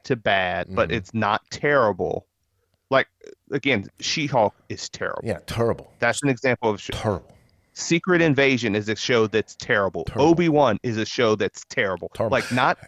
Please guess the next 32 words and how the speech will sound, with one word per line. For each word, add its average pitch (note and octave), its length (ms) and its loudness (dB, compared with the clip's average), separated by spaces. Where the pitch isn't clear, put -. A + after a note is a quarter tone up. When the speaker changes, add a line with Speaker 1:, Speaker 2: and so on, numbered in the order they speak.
Speaker 2:
And F#3 140 8
Speaker 1:
mid, B2 80 8
Speaker 2:
Obi-Wan A3 480 8
had D3+ 160 4
Speaker 1:
not C#3+ 160 2
bad, C3 200 2
Speaker 2:
twice F3 400 4
Speaker 1:
terrible. - 140 0
Speaker 2:
the F#3 120 8
people D#3+ 460 -2
watch G#2+ 360 -2
it - 160 -8
than E2 180 -8
this D2+ 200 -8
did. - 220 -18
Speaker 1:
Yes. B2 420 -2
Speaker 2:
Twice. E3+ 360 6
Speaker 1:
Yes. - 260 -10
Speaker 2:
Two B3+ 340 8
X. - 640 -2
Speaker 1:
Which - 460 -4
I G#2+ 100 -2
don't A2+ 140 0
know G#2+ 100 -2
how G2 160 0
Obi-Wan, F#2+ 540 -6
I, B2+ 200 0
I C#3 80 4
would E3 140 2
like C3+ 160 0
to C3 80 -6
know G#2+ 220 2